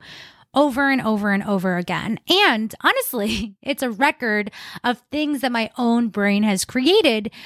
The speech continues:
that I also go back and listen to, and they produce value for me over and over and over again. So I just want to encourage you to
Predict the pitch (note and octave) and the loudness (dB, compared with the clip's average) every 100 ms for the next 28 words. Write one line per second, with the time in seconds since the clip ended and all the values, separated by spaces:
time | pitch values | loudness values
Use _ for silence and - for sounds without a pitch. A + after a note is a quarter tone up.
0 | - - A#3 - B3+ F#4 A4 D#4 - G3 | -10 -2 -2 0 0 4 4 2 2 0
1 | F#3+ G#3+ F#3+ G#3 F#3+ G3 F#3 F3+ - F#3 | 2 0 2 2 2 2 -2 -4 -4 -4
2 | - G3 F#3 G3+ G3 A#3+ B3+ B3+ A3 G#3 | 0 0 0 0 2 2 2 0 2 2
3 | G3+ G3+ G3 G3 G3 - F#3+ F3 A3+ B3+ | 2 2 4 4 0 -2 -4 0 2 4
4 | A3 G#3+ G#3+ F#3+ F#3+ G3 G3+ F3+ F3 F3 | 2 0 0 2 2 2 2 2 2 2
5 | E3+ F3 F#3 D#3+ G#3 - - - - D#4 | 0 -4 -4 -4 -4 -6 -10 -10 0 2
6 | E4 E4+ A4 A#4+ B4 D4 C4+ - C#4 B3 | 2 2 0 0 0 0 -2 -4 0 0
7 | F#3 F3+ F#3 F3+ - - A3+ G#3+ G3+ | 0 -4 -4 -4 -2 2 4 4 2